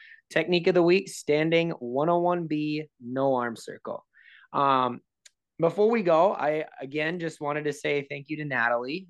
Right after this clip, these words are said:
Um, hit us up on Instagram. We are at the Diving Pod. Our email is the diving pod at gmail dot com. Again, t-shirts and hoodies still for sale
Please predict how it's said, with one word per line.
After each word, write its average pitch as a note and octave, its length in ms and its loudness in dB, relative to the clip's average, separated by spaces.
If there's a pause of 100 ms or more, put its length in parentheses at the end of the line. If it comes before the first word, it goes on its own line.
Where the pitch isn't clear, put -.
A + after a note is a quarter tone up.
Um, A#2 500 -4
hit E3 160 0
us D#3 160 2
up D#3 180 2
on D#3 140 0
Instagram. C#3+ 600 -2
We D3+ 120 -4
are C3 180 -2
at B2+ 220 -2
the C#3+ 60 -2
Diving B2+ 460 -4
Pod. C3+ 300 0 (140)
Our A#2+ 260 -10 (160)
email C#3+ 420 0
is B2 320 -2 (200)
the B2 80 0
diving B2+ 360 2
pod B2 220 0
at A#2 160 -4
gmail F#3+ 340 2
dot F3+ 260 2
com. G3+ 300 0 (440)
Again, D#3 260 -4
t-shirts E3 400 -10
and D3+ 100 -6
hoodies E3 280 -2
still F3+ 260 0
for G#3+ 160 -2
sale C3 420 -4